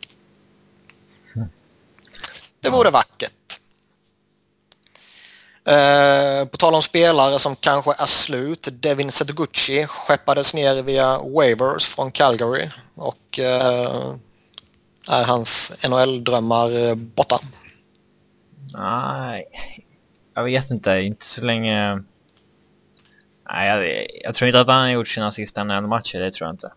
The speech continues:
Speaker 1: Men... Eh, det är alltid... Eh, liksom <laughs> intressant att se såna här förfall. Han var en
Speaker 2: Mm.
Speaker 1: t-,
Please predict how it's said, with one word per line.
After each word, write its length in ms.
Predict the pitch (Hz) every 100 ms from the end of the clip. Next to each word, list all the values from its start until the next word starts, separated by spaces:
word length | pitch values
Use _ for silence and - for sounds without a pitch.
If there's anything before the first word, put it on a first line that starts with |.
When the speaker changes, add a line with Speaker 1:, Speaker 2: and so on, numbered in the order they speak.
| _
Speaker 1:
Men... 360 | - 90 90 90
Eh, 280 | 87 85 85 87 _ _ _ _ _ _ _ _ _ _ _ - _ _ _ _ - - - - - -
det 60 |
är 40 | 107
alltid... 680 | 107 - 135 139 135 127 123
Eh, 100 | 120 113 95 _ _ _ _ _ _ _ _ _ _ - _ - - - - -
liksom 320 | 135 113 67
<laughs> 0 |
intressant 800 | 107 104 156 156 - 147 139 104
att 100 | 95
se 220 | 110 123
såna 160 | 104 98
här 80 | 92
förfall. 580 | - - - 143 92 - _ _ _ _ _ _ _ _
Han 140 | 110 104
var 120 | 113
en 80 | 147
Speaker 2:
Mm. 280 | 135
Speaker 1:
t-, 0 | 120